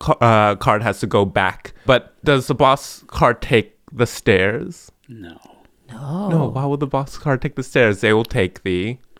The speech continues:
Speaker 3: Elevator.
Speaker 1: So can you press the elevator button real quick?
Speaker 3: Wow. Um, yes.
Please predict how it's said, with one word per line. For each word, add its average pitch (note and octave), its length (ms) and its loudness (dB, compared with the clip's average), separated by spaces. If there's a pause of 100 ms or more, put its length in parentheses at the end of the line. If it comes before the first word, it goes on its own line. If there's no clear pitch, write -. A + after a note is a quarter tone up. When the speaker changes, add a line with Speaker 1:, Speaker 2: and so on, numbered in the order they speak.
(140)
Speaker 3:
Elevator. D#3+ 880 -6
Speaker 1:
So B2 200 0
can C#3+ 160 0
you A#2 60 0
press - 280 0
the A#2+ 120 2
elevator A#2 360 4
button C3+ 260 0
real C#3+ 140 2
quick? D#3+ 400 -4 (100)
Speaker 3:
Wow. E3 520 0
Um, D#3+ 480 -2
yes. F#3+ 480 -2